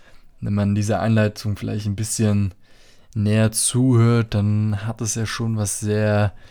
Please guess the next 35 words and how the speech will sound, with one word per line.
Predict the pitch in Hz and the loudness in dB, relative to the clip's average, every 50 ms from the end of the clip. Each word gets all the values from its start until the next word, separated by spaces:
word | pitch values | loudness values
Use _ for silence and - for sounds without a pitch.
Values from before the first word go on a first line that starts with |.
| - - - - - - - - | -20 -20 -20 -20 -20 -20 -20 -18
wenn | - 110 107 | -14 -12 -10
wir | 107 107 | -10 -8
das | 107 101 - | -8 -8 -8
auch | 104 98 | -6 -6
sagen, | 98 104 104 101 104 107 104 101 | -4 -2 -2 0 0 0 0 0
wenn | 98 98 | 0 0
ihr | 104 101 | 0 0
euch | 101 98 - 104 | -2 -2 -2 -2
ein | 104 98 98 | -2 -2 -2
bisschen | 107 - - 110 104 101 101 95 - - - - - - - - | -2 -2 -2 -2 -2 -2 -2 -4 -8 -14 -20 -20 -20 -20 -16 -14
tiefer | - - - 139 143 127 - 123 | -8 -4 -2 -2 0 2 2 4
damit | 117 113 113 - | 4 4 2 2
auseinandersetzt | 110 113 104 110 110 113 117 107 110 107 - - | 0 0 2 2 4 4 4 2 2 0 -2 -2
mit | 110 104 | -2 -2
den | 101 | 0
Schatten, | - 123 101 113 127 120 240 - - 117 98 | 0 -2 0 0 2 2 2 0 -2 -4 -2
Bücherempfehlung, | - - 139 139 127 131 120 110 110 107 - - 120 123 123 123 123 127 131 - - - - - - - - - - - - - - - - - - - - - - - - - - - - - - | 0 2 2 2 2 2 0 0 0 0 0 2 2 4 4 4 4 2 0 -2 -6 -12 -14 -14 -12 -12 -12 -12 -12 -14 -16 -16 -16 -16 -16 -18 -18 -14 -12 -10 -8 -8 -8 -10 -12 -14 -16 -12 -10
würde | 107 95 101 113 127 135 131 | -8 0 4 6 6 6 6
ich | 113 120 | 6 4
euch | 107 104 | 4 2
an | 104 101 104 | 2 0 0
dieser | 101 101 104 98 | 0 0 0 -2
Stelle | 98 - - 104 104 | -2 -4 -6 -6 -4
einfach | 104 104 101 101 | -4 -4 -4 -6
mal | 101 98 | -6 -8
rausgehen, | 101 101 107 110 - - - 104 98 | -8 -8 -8 -8 -6 -6 -6 -6 -6
bevor | 98 98 98 95 90 | -6 -6 -6 -8 -8
ich | 98 104 | -8 -10
weiter, | - - - - - | -12 -14 -12 -12 -10
äh, | - - - - - | -10 -10 -10 -12 -12
raushauen, | 135 107 107 107 - - 98 101 101 | -8 -6 -4 -4 -4 -2 -4 -4 -4
bevor | 101 104 104 101 | -4 -6 -6 -8
ich | 110 107 | -8 -6
mal | 101 101 98 | -6 -6 -6
weitergehe. | 101 104 107 107 104 107 107 113 117 | -4 -4 -4 -4 -4 -4 -4 -4 -4